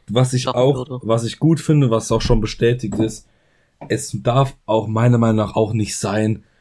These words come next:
Speaker 1: dass die Teams dem Rennleiter während dem Rennen einfach funken können und sagen können, "Ey,
Speaker 2: Ja.
Speaker 1: ähm, schau dir das nochmal bitte genau an" und so, "Ey, lass den Jungen in Ruhe",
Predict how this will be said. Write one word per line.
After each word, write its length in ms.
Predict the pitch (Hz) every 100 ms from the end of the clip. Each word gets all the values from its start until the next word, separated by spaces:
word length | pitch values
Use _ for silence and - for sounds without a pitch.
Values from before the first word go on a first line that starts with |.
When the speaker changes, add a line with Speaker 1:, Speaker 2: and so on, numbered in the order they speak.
| _ -
Speaker 1:
dass 300 | 104 98 -
die 140 | 107
Teams 680 | 98 - 127 131 131 127 - _ _ _ -
dem 140 | 107
Rennleiter 680 | - 120 131 123 113 113 107
während 320 | 117 127 123
dem 60 | 104
Rennen 360 | 110 113 110 -
einfach 300 | - 113 113
funken 380 | 107 - 120 107
können 240 | 104 113 107
und 100 | 101
sagen 280 | 107 107
können, 180 | 107 104
"Ey, 260 | 98 104 113
Speaker 2:
Ja. 280 | 113 117 113 - _
Speaker 1:
ähm, 360 | 113 117 113 98
schau 160 | - 127
dir 80 | 120
das 120 | 113
nochmal 200 | 120 113
bitte 200 | 104 110
genau 280 | 107 113 113
an" 200 | 110 127
und 80 | 123
so, 220 | 104 107
"Ey, 120 | 110 117
lass 280 | 120 123
den 180 | - 113
Jungen 300 | 110 120 131
in 140 | 107 110
Ruhe", 540 | 101 123 151 170 185